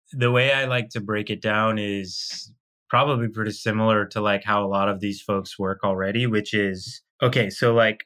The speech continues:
what is the revenue stream for a project? It's the primary mint, and royalties on any secondary trading is a passive income source, but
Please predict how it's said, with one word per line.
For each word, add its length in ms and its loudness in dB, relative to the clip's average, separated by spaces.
what 240 2
is 160 -2
the 120 2
revenue 420 0
stream 360 -4
for 200 -6
a 60 -8
project? 480 -8
It's 460 -4
the 60 -2
primary 480 2
mint, 340 -4
and 460 2
royalties 720 0
on 160 0
any 320 0
secondary 600 0
trading 640 -2
is 140 0
a 60 2
passive 460 -2
income 360 -2
source, 580 -6
but 300 2